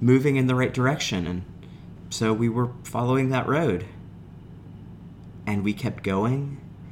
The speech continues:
and going, and going, and that road just kept going, and the hours kept passing. And we started to <laughs> realize that liberation was,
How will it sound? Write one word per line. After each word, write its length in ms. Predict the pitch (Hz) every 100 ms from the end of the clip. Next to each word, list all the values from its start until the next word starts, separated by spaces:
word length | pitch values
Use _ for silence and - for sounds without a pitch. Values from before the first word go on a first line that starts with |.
| - -
and 280 | 90 87 -
going, 600 | 98 113 135 143 139 - - - - - -
and 200 | 90 85 -
going, 600 | 113 117 131 139 135 135 123 - - - - - -
and 220 | 127 120
that 220 | 143 135 131
road 240 | 147 135
just 220 | 123 120
kept 220 | - 113 -
going, 520 | 113 110 98 87 82 - - -
and 160 | 110 113
the 120 | - -
hours 520 | 120 123 123 110 101
kept 380 | - 127 120 -
passing. 760 | - 113 107 - 101 87 85 78 - - - - - - - - - - - - -
And 280 | 117 113 104 - - - - - - -
we 200 | 117 131
started 440 | - 165 165 127
to 80 | 143
<laughs> 200 | 120 -
realize 720 | 139 139 123 104 95 92 92
that 220 | - 113 131
liberation 680 | 143 123 120 123 123 104
was, 260 | 95 95 -